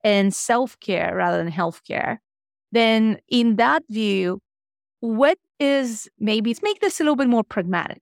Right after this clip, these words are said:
right? Let's make this very real. What would you like to see change from a patient side, right? What do we want to do differently in the next one or two years as patients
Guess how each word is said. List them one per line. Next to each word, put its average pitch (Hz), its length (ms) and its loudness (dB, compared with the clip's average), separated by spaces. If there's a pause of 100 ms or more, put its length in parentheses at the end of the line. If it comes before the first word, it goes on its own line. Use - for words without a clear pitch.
right? - 260 -2
Let's 226 220 -4
make 254 160 -2
this 247 160 0
very 226 300 2
real. 190 440 -2
What 262 260 0
would 277 320 -2
you 226 400 -2 (420)
like 220 340 0
to 208 100 0
see 196 320 -6
change 185 640 -4
from 180 600 -2 (640)
a 214 60 -4 (120)
patient 262 460 2
side, - 540 -8 (240)
right? 208 220 2
What 277 100 0
do 339 100 2
we 320 120 2
want 269 380 2
to 226 140 0
do 226 520 -2 (180)
differently 190 840 -2
in 214 140 0
the 202 100 2
next 208 420 -2
one 202 420 0
or 175 160 -2
two - 260 -6
years 185 380 -2
as - 160 -10
patients 208 800 -4